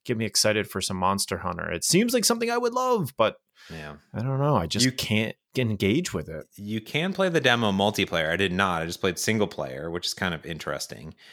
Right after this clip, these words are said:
Speaker 2: And then, um, I played, uh, portable mode, and I thought it looked stunning. So I,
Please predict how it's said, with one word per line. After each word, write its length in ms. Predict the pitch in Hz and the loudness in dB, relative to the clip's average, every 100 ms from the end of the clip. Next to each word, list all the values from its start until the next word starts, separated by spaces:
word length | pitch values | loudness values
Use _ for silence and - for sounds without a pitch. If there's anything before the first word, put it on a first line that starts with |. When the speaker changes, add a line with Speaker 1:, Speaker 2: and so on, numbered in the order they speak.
| - - | -20 -10
Speaker 2:
And 180 | - 104 | -2 2
then, 480 | 98 92 87 87 85 - | 4 4 4 0 -4 -8
um, 640 | 92 92 87 82 82 82 80 _ _ - | -4 -2 -2 -4 -4 -8 -12 _ _ 0
I 160 | 120 | 2
played, 560 | 165 175 143 110 101 - _ - | 2 4 2 0 -6 -20 _ -4
uh, 260 | 98 82 | -2 -2
portable 500 | 82 156 196 151 92 | 0 4 4 4 0
mode, 400 | 76 64 55 - - | -4 -8 -10 -14 -8
and 300 | 104 101 92 101 | -4 -2 -2 0
I 80 | |
thought 160 | 107 107 | 4 4
it 40 | |
looked 160 | 95 92 | 2 0
stunning. 440 | - 104 80 71 76 | 0 0 -2 -8 -2
So 140 | 101 | 2
I, 340 | 104 107 107 | 4 2 0